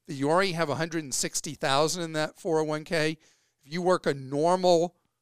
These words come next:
working cycle to your mid-sixties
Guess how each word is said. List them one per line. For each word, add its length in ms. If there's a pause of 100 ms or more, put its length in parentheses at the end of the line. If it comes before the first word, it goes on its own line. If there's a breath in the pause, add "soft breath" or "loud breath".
(280)
working 440
cycle 540
to 200
your 160
mid-sixties 1000